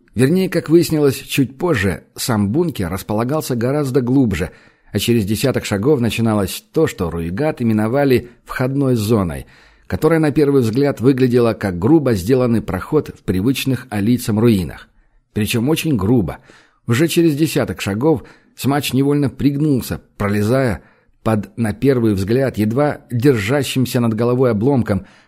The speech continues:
чудом застрявшим между вошедшей в землю углом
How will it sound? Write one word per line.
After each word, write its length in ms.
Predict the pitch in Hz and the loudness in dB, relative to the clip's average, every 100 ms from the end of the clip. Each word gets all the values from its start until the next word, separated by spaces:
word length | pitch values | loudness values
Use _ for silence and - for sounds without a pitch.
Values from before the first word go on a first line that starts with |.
| _ | _
чудом 380 | - 170 160 110 | -2 4 4 4
застрявшим 600 | 98 104 123 143 123 113 | 0 -2 0 0 0 0
между 240 | 120 104 113 | 0 0 0
вошедшей 560 | 104 - 147 - 135 | -2 0 -2 0 0
в 60 | 110 | 0
землю 480 | 101 131 117 117 - | 2 2 4 2 2
углом 640 | 131 123 127 120 110 - | 2 4 6 6 4 -2